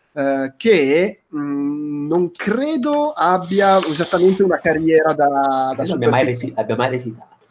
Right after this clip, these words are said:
Speaker 1: Eh, no, no, vabbè, eh, ha fatto, era, era in Pacific Rim, però faceva la comparsa, tipo, eh, va-, varie
Speaker 2: Ma non, non era,
Speaker 1: apparizioni.
Speaker 2: non era uno dei tre fratelli?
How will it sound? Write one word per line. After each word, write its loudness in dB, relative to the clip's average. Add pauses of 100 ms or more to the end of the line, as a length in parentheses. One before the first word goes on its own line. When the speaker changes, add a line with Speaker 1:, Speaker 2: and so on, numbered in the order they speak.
(160)
Speaker 1:
Eh, -2
no, 6
no, 6
vabbè, 2
eh, 0
ha -4
fatto, -4
era, 2
era 2
in 0
Pacific -4
Rim, -4
però -4
faceva -10
la -6
comparsa, -8
tipo, -10
eh, 0
va-, -4
varie 4
Speaker 2:
Ma -2
non, -
non 4
era, 2
Speaker 1:
apparizioni. 4
Speaker 2:
non 2
era -2
uno -4
dei -4
tre -8
fratelli? -14